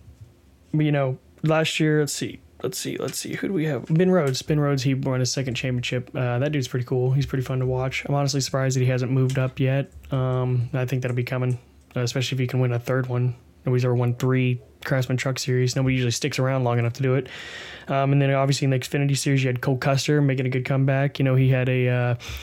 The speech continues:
not so good run in, uh, the Cup Series. He had a win early in his year, early in his career. Um, didn't really muster out anything after that.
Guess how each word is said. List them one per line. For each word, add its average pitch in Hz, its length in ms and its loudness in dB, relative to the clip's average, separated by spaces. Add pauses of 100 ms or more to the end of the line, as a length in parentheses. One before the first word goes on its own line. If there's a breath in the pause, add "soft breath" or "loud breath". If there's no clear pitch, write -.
(380 loud breath)
not 139 120 0
so 151 140 4
good 139 180 4
run 139 520 4 (100)
in, 127 220 2
uh, 120 240 2
the 123 80 2
Cup 127 200 -2
Series. 131 600 0 (180)
He - 140 -2
had 147 60 2
a 139 40 4
win 139 240 4
early 139 300 4
in 139 80 4
his 127 160 2
year, 131 400 4
early 139 340 4
in 135 60 4
his 127 100 2
career. 131 540 2 (200)
Um, 123 360 0
didn't 131 160 2
really 127 180 2
muster 131 420 2
out 127 60 0
anything 131 340 0
after 127 200 0
that. 127 340 0